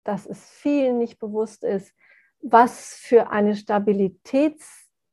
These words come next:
also Stabilisierungsleistung Frauen für patriarchische Gesellschaften geleistet haben.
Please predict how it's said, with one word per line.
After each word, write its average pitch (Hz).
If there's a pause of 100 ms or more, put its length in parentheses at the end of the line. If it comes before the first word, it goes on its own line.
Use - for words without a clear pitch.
also 208
Stabilisierungsleistung 190
Frauen 202
für 214
patriarchische 202
Gesellschaften 196
geleistet -
haben. -